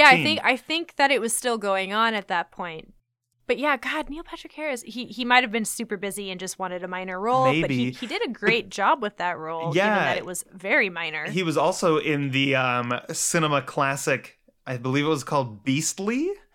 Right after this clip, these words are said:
Speaker 2: uh, which is, like,
Speaker 1: Oh.
Speaker 2: the, um, uh,
Speaker 1: I don't think I've seen that one.
Speaker 2: imagine a movie version of a C W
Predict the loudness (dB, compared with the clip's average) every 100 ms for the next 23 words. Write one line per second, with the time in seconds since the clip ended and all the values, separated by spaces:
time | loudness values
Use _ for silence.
0 | _ _ _ -20 -10 -2 0 0 0 -2
1 | -4 -4 -8 -4 -2 -2 -4 -10 -14 -6
2 | -2 -2 -2 -2 -6 -10 -10 -10 -10 -6
3 | -2 0 -2 -8 -14 -14 -14 -14 -14 -14
4 | -16 -18 -4 -2 0 2 2 0 0 0
5 | 2 2 2 4 4 4 2 6 4 4
6 | 0 0 0 0 0 -2 -2 0 2 4
7 | 4 4 4 4 2 -2